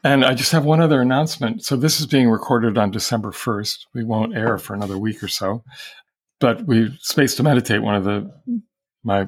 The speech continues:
my sort of daily sangha that w-, was, uh, formed about three years ago. We've just initiated a noontime meditation, noontime in New York, uh, for a half an hour. It'll be guided.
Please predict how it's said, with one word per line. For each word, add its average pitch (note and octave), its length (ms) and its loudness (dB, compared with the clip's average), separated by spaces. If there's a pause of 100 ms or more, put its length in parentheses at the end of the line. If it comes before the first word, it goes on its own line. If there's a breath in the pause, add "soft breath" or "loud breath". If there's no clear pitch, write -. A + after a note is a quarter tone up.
my A2 120 -4
sort G#2 220 -4
of F2+ 120 -10
daily G2+ 320 2
sangha G#2+ 580 0 (760 loud breath)
that A#2+ 240 -6
w-, C3+ 280 -6
was, A2+ 440 -2
uh, F#2+ 200 -2
formed G2 540 -2
about F#2+ 340 -8
three G2+ 200 2
years A#2+ 260 4
ago. G2+ 380 2 (500 loud breath)
We've G#2+ 280 0
just C#3 300 0
initiated A2 540 2
a G2 80 -4
noontime A2+ 840 2
meditation, G2+ 600 -4
noontime A2+ 460 2
in G2+ 100 -2
New F#2+ 100 -2
York, G2 420 -2 (580 soft breath)
uh, A2+ 140 -6
for G#2 180 -6
a F#2 60 -4
half A2+ 180 -2
an A#2 100 -4
hour. A2 300 -8
It'll G2 120 -10
be G#2 120 -8
guided. G2 400 -2